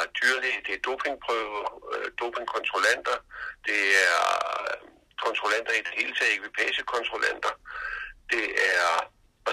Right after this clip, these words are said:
det kan jeg så sige, der, det, det er etablering af sikkerhedsspor på, på, på, på travbanerne. Det er sko- og vogninfo, som man forventer, øh, indført fra to tusind og toogtyve. Og det er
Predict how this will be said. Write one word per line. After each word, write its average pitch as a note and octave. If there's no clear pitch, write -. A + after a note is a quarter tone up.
det C3+
kan D#3
jeg -
så A2+
sige, A2+
der, F#2+
det, B2
det A#2
er G#2+
etablering B2+
af -
sikkerhedsspor C3
på, A#2+
på, G#2+
på, A#2+
på -
travbanerne. G#2
Det A2
er F#2+
sko- -
og -
vogninfo, C#3+
som G2
man F#2
forventer, G2+
øh, -
indført -
fra -
to F#2+
tusind -
og -
toogtyve. -
Og -
det -
er -